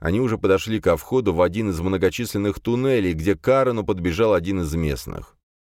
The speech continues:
Грейлин не сразу узнал Иркуана, того самого всадника, что вез его через пустыню. Тот уже снял свою головную повязку, открыв обветренное до черноты лицо с клочковатой седой бородкой. Оба о чем-то вполголоса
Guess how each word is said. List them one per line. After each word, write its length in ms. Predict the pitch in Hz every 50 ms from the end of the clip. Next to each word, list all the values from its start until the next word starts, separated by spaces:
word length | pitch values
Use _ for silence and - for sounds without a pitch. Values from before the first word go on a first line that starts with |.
| _ _ _ _ -
Грейлин 420 | 76 82 107 139 156 147 156 156
не 80 | 170 180
сразу 380 | 156 - 127 120 104 90 92
узнал 400 | 113 120 107 101 113 107 87 80
Иркуана, 680 | - 90 82 78 - 110 101 80 73 69 64 58 58 - _
того 200 | - 110 107 95
самого 340 | 87 - 95 90 90 90 80
всадника, 460 | - - 135 127 113 101 85 82 82
что 180 | 78 - - 87
вез 220 | 87 101 107 -
его 200 | - 87 82 82
через 300 | 82 - 80 73 76 -
пустыню. 680 | - - 78 - - - - 62 50 50 50 50 50 - _ _ _ _ _ _ _ _ _ _ _ _ _ _ -
Тот 160 | - 190 165
уже 180 | 139 104 110 101
снял 300 | - - 135 147 143 127
свою 240 | - - 95 92 85
головную 480 | 80 90 95 92 90 123 139 131 92
повязку, 760 | - 80 76 73 76 92 113 117 104 - - 95 82 76 71 - -
открыв 420 | - 87 82 - - 127 110 -
обветренное 640 | 107 92 92 90 104 120 - - - 98 98 95 92
до 80 | 85 85
черноты 440 | - - 90 92 90 90 82 - 85
лицо 440 | 80 78 78 - - 131 127 123
с 80 | - -
клочковатой 760 | - 101 101 95 - - - 90 82 80 87 98 98 - 82
седой 320 | - - 85 78 82 80
бородкой. 680 | 76 78 76 73 69 62 - - - - 50 50 - _ _ _ _ _ _ _ _ _ _ _ _ _ _ -
Оба 280 | - 127 156 147 143
о 40 | 117
чем-то 300 | - - 107 113 107 107
вполголоса 800 | - - 92 82 78 76 82 85 85 80 - - 90 80 76 73